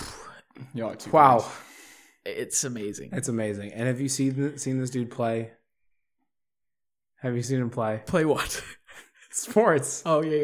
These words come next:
Speaker 3: yeah.
Speaker 2: Have, have you seen him play backgammon? Have you seen him play sports?
Speaker 1: Hey, I,
Speaker 3: Yeah.
Speaker 1: I honestly play a little backgammon, so.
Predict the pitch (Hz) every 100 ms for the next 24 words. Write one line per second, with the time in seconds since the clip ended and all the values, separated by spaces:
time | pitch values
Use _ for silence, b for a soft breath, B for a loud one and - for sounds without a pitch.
0 | 139 - - B B B 131 131 135 135
1 | 147 139 - 160 147 139 147 143 131 123
2 | 117 131 127 127 123 127 - 147 147 139
3 | 151 135 117 110 - - - 127 107 147
4 | 190 - - 123 147 147 120 120 113 101
5 | 95 95 101 101 107 - 69